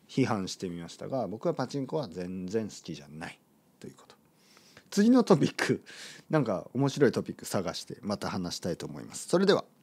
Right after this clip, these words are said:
チャオチャオ、アスタレゴ、またね、またね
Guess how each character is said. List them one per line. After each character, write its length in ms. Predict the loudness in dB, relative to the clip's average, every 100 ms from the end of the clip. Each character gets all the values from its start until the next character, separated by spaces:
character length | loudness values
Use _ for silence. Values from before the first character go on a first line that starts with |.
| -10
チ 120 | -6
ャ 40 |
オ 60 | -6
チ 140 | -8
ャ 20 |
オ、 80 | -10 -6
ア 60 | -4
ス 80 |
タ 100 | 2
レ 140 | 4 4
ゴ、 240 | 4 2
ま 360 | 0 4 8 8
た 120 | 6
ね、 80 | 0
ま 140 | 0
た 120 | 0 -2
ね 180 | -2